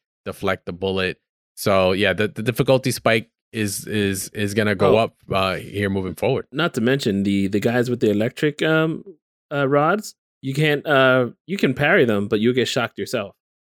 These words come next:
Speaker 1: You get shocked
Speaker 2: So
Speaker 1: as well.
Speaker 2: that's
Speaker 1: Yeah.
Speaker 2: a pretty good touch like that.
Speaker 1: Yeah. So, so
Speaker 2: I didn't
Speaker 1: there,
Speaker 2: like it for
Speaker 1: so there's
Speaker 2: me.
Speaker 1: anti,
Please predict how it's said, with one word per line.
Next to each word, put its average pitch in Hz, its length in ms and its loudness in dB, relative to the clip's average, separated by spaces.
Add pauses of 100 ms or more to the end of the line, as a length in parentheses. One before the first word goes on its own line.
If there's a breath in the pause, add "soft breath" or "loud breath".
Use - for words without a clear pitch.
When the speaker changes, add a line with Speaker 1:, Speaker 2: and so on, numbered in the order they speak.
(100)
Speaker 1:
You 113 100 0
get 98 140 0
shocked 98 260 0
Speaker 2:
So 113 80 -4
Speaker 1:
as 104 120 0
well. 92 160 2
Speaker 2:
that's 147 220 0
Speaker 1:
Yeah. 104 100 2
Speaker 2:
a - 20 -6
pretty 123 160 0
good 110 200 2
touch - 360 -8 (160)
like 92 240 -16
that. 120 100 -20 (220)
Speaker 1:
Yeah. 95 220 -2
So, 98 300 -2
so 123 160 -2
Speaker 2:
I - 40 4
didn't 127 140 4
Speaker 1:
there, 123 80 2
Speaker 2:
like 113 80 -2
it - 40 -4
for - 60 -6
Speaker 1:
so 120 60 0
there's 110 180 2
Speaker 2:
me. - 80 -10
Speaker 1:
anti, 147 480 4